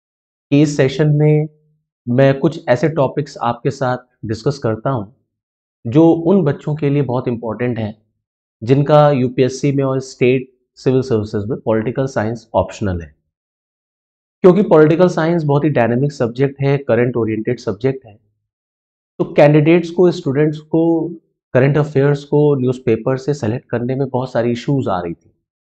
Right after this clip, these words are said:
उसी चीज़ को ध्यान में रखते हुए हम लोगों ने ये initiative लिया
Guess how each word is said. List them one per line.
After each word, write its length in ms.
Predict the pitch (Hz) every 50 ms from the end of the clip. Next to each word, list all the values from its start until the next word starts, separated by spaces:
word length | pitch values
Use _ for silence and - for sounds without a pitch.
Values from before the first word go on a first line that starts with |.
| _ _ _ _ _ _ _ _ _
उसी 200 | - 147 147 214
चीज़ 160 | 185 175 - -
को 120 | - 175
ध्यान 260 | 147 139 135 139 143
में 120 | 151 156 151
रखते 300 | 131 120 - - - 143
हुए 180 | 147 135 135 131
हम 200 | 123 123 117 117
लोगों 240 | 120 120 123 131
ने 100 | 131 131
ये 80 | 127 123
initiative 600 | 117 113 107 107 - - 104 101 - 123 120 113
लिया 220 | 98 95 101 120